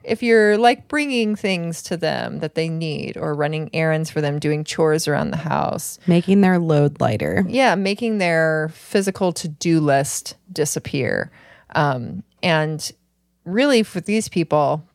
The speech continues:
Speaker 1: they are like your dyed-in-the-wool. Actions speak louder than words.
Speaker 2: Mm-hmm.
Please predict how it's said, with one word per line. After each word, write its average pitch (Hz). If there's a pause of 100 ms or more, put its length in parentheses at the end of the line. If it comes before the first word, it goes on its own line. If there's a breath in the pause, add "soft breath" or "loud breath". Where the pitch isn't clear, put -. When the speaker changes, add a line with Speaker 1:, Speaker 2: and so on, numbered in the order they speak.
Speaker 1:
they 196
are 170
like 160
your 156
dyed-in-the-wool. 151
Actions 160
speak -
louder 135
than 127
words. -
Speaker 2:
Mm-hmm. 147